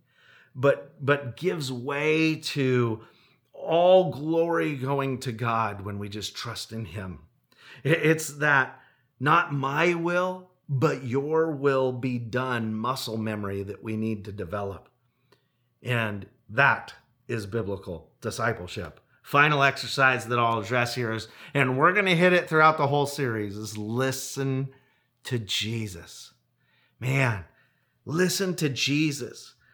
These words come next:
This is where Peter, again, tripped up, right? He wasn't curious. He didn't really try to figure out what Jesus was saying when he was talking about his suffering and the pending cross and, and this. Instead of listening and being curious,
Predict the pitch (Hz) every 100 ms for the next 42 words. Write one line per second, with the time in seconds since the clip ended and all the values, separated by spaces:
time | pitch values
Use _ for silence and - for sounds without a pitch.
0 | _ 185 233 208 214 233 226 - 233 190
1 | 135 127 123 170 151 120 107 107 - _
2 | _ - - 143 - 120 98 - 113 131
3 | 143 - _ _ 127 98 110 120 147 151
4 | - 143 123 90 78 - - _ _ _
5 | _ - 131 107 135 139 165 - 160 175
6 | 175 151 - 160 175 175 170 180 156 143
7 | 135 123 123 110 143 135 131 120 123 -
8 | - 135 127 110 98 - - _ 127 131
9 | 123 - 120 127 143 131 120 120 113 -
10 | - 123 - 120 101 95 - - _ -
11 | 120 120 - 135 139 135 127 120 131 123
12 | 120 110 - 120 117 113 - - - 127
13 | 120 123 107 - 120 - - - 147 165
14 | 180 160 151 170 170 - 165 156 135 131
15 | 123 143 139 127 123 - 156 147 127 104
16 | 98 -